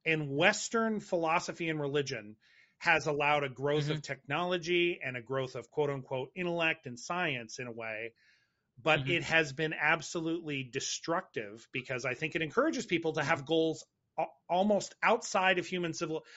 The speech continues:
Speaker 1: I have a greater, my goal is not for me and my family and my people and the people around me,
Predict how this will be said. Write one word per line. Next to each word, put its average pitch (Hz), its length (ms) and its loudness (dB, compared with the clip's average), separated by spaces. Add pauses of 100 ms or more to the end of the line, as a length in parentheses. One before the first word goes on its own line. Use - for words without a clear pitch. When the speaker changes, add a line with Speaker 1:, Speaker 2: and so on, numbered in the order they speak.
(240)
Speaker 1:
I 185 160 8
have 185 220 6
a 151 60 0
greater, 180 720 2
my 175 260 0
goal 202 280 2
is 143 120 -4
not 160 200 -4
for 135 120 -8
me 160 180 -4
and 165 100 -2
my 139 140 -2
family 190 500 -4
and 139 100 -4
my 127 180 -4
people 170 320 -6
and 143 80 -6
the 120 60 -10
people 143 260 -6
around 143 220 -2
me, 175 160 -6